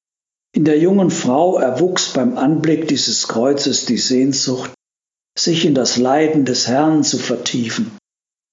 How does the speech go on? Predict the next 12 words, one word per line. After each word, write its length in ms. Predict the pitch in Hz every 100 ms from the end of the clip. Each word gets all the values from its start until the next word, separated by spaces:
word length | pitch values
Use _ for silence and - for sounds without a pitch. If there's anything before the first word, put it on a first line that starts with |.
| _ _ -
Sie 160 | 131
sah 340 | 123 139 151 151
die 220 | 139 123
Wunden 400 | 143 165 160 151
ihres 400 | 139 123 113 -
Herrn, 500 | 131 147 165 165 - - - - _
sie 160 | - 135
sah 300 | 131 131 135
seine 280 | 127 113
Verlassenheit 920 | 113 113 120 160 170 156 143 143 135 -
am 180 | 131 127
Kreuz. 640 | - 190 185 - - -